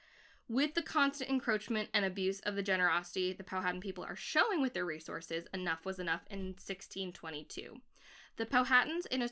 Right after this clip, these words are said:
true stroke of "fuck you" genius, pretended to come to the settlement with no weapons, carrying, like, food and fruit and art and things they could sell to the English.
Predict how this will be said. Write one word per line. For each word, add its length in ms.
true 440
stroke 460
of 120
"fuck 340
you" 160
genius, 600
pretended 580
to 120
come 300
to 120
the 100
settlement 640
with 280
no 400
weapons, 960
carrying, 800
like, 180
food 480
and 140
fruit 840
and 180
art 640
and 180
things 220
they 80
could 180
sell 160
to 140
the 80
English. 600